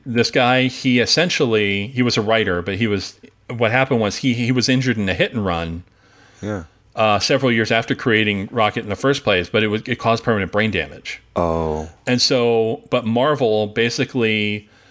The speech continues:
Speaker 1: what they essentially did, 'cause he worked at Marvel for many, many years.
Speaker 2: Yeah.
Speaker 1: And so essentially what he did, though, wa-, uh, yeah, it was in ninety-two, I guess, he, he suffered brain damage, but
Speaker 2: Oh.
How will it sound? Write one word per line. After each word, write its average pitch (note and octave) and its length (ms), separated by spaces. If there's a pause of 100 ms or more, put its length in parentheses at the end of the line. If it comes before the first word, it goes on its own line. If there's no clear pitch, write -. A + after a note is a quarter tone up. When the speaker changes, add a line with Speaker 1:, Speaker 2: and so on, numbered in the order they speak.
(120)
Speaker 1:
what A#2 220
they A#2 100
essentially A#2 480
did, G#2 360
'cause A#2+ 160
he C#3+ 80
worked C3+ 260
at G2+ 80
Marvel G#2+ 320
for G2+ 100
many, G2+ 220
many F2+ 180
years. F2+ 560 (320)
Speaker 2:
Yeah. D#2+ 240 (140)
Speaker 1:
And A#2 160
so B2 160
essentially C#3+ 340
what A2 180
he G#2+ 120
did, A2+ 240
though, F2+ 540
wa-, G2 320 (100)
uh, G#2+ 40
yeah, G#2+ 220
it G#2 40
was G2+ 140
in G#2+ 100
ninety-two, G#2+ 580
I D#2+ 40
guess, D#2+ 280
he, F2+ 280
he G2 380
suffered F2+ 560
brain G#2+ 360
damage, F2+ 360
but A#2 260
Speaker 2:
Oh. D#2+ 180